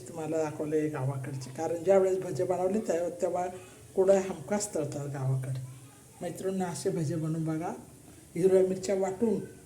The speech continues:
कापून नाही, दोन तीन का होईना घेऊन आणि वाटून आणि मग बनवा त्याचे.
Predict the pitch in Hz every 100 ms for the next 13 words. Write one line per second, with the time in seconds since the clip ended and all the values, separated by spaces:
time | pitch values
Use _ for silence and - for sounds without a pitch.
0 | - - - - - - - - 185 -
1 | 214 196 156 151 - 202 208 240 233 240
2 | 190 180 175 143 180 190 190 - - -
3 | 165 165 175 - 214 196 - - 156 160
4 | 156 143 135 135 131 127 -